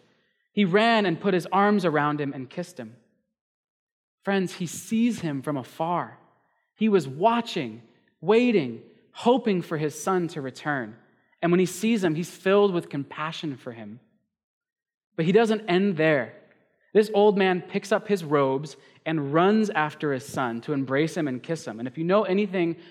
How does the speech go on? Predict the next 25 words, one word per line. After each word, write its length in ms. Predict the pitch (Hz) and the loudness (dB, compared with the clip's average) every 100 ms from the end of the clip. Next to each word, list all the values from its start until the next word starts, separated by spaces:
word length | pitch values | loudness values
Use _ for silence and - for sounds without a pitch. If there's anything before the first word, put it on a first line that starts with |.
| - | -8
about 260 | 160 151 151 | -2 0 -2
Jewish 320 | 147 208 202 | 0 0 0
men 180 | 175 190 | -2 0
in 60 | 165 | 0
this 160 | 147 | -4
time, 360 | - 143 131 123 | -6 -6 -4 -2
they 120 | 165 | 0
would 220 | 196 143 | 0 -2
not 360 | 151 175 - - - - | 2 2 0 -18 -20 -6
be 80 | 165 | -2
found 320 | 170 147 127 | 0 -2 0
running, 360 | 151 151 120 | 0 0 -2
let 140 | 123 156 | -2 0
alone 220 | 156 143 | 0 -2
picking 280 | 156 175 156 | -6 -4 -4
up 120 | 147 | -4
their 100 | 139 | -6
robes 380 | 131 135 131 - | -2 -2 -4 -10
and 240 | 135 117 | -12 -10
dashing 480 | 147 143 143 131 117 131 | -4 -6 -6 -10 -10 -12
across 360 | - 135 123 | -4 -2 -2
a 60 | 117 | -8
field 320 | - 143 135 | -8 -6 -6
like 180 | 110 - | -10 -14
that. 160 | 98 | -20